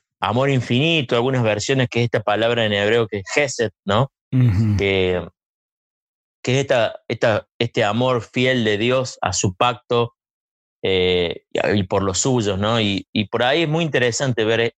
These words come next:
Speaker 1: cómo e-, esa idea se repite en los salmos, en los profetas, ¿no? Eh,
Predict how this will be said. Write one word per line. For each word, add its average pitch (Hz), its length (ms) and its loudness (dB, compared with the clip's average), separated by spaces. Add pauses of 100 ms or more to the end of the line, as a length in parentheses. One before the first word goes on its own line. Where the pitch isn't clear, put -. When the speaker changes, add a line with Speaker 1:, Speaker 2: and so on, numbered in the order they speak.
Speaker 1:
cómo 120 300 0
e-, 120 180 -2 (380)
esa 127 280 0
idea 127 360 2
se 123 140 -2
repite 110 580 -2 (520)
en 95 140 0
los 98 140 0
salmos, 135 840 0
en 98 140 0
los 92 160 -2
profetas, 107 920 0
¿no? 107 320 0 (460)
Eh, 87 520 0